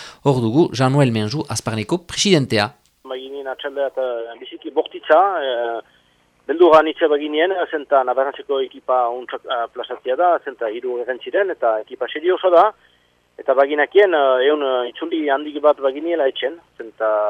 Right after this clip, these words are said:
Speaker 2: eh, Nabarrantz, eh, ukteusiz eta leku hortan da, eta,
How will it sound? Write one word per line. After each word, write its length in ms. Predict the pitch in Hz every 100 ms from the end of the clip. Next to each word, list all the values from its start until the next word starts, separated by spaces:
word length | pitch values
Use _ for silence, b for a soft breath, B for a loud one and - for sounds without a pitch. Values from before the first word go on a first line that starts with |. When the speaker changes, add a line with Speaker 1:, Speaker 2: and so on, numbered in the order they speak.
| 101 98 95 92 90
Speaker 2:
eh, 800 | 82 - _ _ _ _ _ 110
Nabarrantz, 400 | 117 120 123 127 -
eh, 220 | 135 110 -
ukteusiz 460 | - 156 151 139 -
eta 320 | 127 131 123
leku 240 | 120 - 151
hortan 240 | - 123
da, 160 | 131 185
eta, 540 | - 117 110 107 107